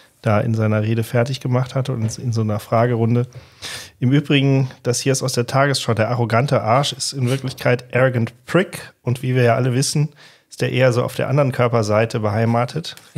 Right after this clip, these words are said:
<laughs> Ähm, sie hat ihn also einen Pimmel genannt, äh, was ja auch hier <laughs> schnell zu Problemen, äh, ja, mit, äh, mit der Polizei führen kann, wie wir wissen.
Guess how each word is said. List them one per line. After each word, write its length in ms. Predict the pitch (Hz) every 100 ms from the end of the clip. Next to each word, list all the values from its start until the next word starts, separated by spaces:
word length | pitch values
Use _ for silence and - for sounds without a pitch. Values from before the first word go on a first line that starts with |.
| 131 -
<laughs> 20 | 131 - - - _ _ _ _ 143
Ähm, 400 | 127 127 135 139
sie 140 | 131
hat 100 | 139
ihn 120 | 147
also 260 | 156 131 143
einen 260 | 143 131 123 -
Pimmel 300 | 190 175 123
genannt, 600 | 117 110 107 107 - - - - -
äh, 40 | 107 110
was 220 | 117 113
ja 100 | 120
auch 100 | 117 247
hier 220 | 135 139 120
<laughs> 80 |
schnell 360 | - - 135 147 - - - - - -
zu 180 | - 147
Problemen, 680 | 143 131 135 147 139 135 127
äh, 460 | 131 123 120 123 - - _ _ _
ja, 280 | 123 110 117
mit, 340 | 120 117 - 123
äh, 160 | 117
mit 140 | 113 117
der 60 | 117
Polizei 480 | 120 117 - 127
führen 260 | 131 110 107
kann, 220 | 113 113
wie 80 | 110
wir 160 | 113 113
wissen. 300 | 120 160